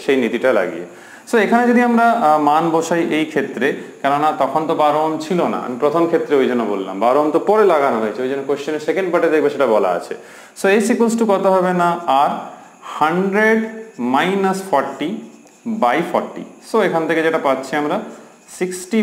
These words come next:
by forty into R, so three by two into R। So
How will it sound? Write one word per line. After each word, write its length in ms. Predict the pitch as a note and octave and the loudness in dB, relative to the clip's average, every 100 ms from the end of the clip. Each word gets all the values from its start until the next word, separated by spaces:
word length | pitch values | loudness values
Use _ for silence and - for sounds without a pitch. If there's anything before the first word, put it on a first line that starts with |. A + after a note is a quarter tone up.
| F3+ | 2
by 100 | E3 E3+ | 2 0
forty 320 | C#3 C3 - D3+ | -2 -4 -4 -4
into 200 | D3 C3+ D3 A2 A2 | -4 -4 -2 2 0
R, 20 | - - - - - | 0 -8 -18 -20 -2
so 80 | D#3+ D#3+ D#3 - - - - _ _ _ _ _ _ _ - | -2 0 -6 -14 -20 -20 -20 _ _ _ _ _ _ _ -20
three 200 | - F#3 F#3 | -6 -2 2
by 100 | F#3 F3+ | 2 2
two 120 | D#3+ C#3+ | 0 2
into 180 | B2+ G2 F2 F#2 | 0 0 0 0
R। 20 | - - | -4 -18
So 60 | - | -6